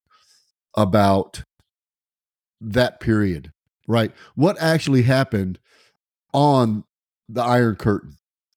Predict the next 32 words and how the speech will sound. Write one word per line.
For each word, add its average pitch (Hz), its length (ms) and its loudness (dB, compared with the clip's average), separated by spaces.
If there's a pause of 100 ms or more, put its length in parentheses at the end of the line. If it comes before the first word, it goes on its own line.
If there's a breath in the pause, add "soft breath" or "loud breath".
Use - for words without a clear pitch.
(320)
What 156 180 0
happened 151 440 0
that 104 120 -6
people 113 440 -2 (520 soft breath)
would 123 220 0
never 143 220 2
suspect 123 560 -2
of, 101 280 -4 (560 soft breath)
you 139 100 0
know, 123 160 4
you, 117 180 0
you, 110 300 -2
you're 110 200 -2
on 131 120 2
patrol 147 420 0
and 120 80 -2
you 113 80 0
find 120 420 0
a, 101 340 -2 (360 soft breath)
a 101 240 -4
East 156 260 2
German 120 580 -2
uniform 117 640 -2
on 113 200 -2
the 113 80 -2
western 131 340 -2
side 120 460 2
of 110 400 0
the 101 60 -10
border. 113 440 -2
You're 107 160 0
like, 98 200 -2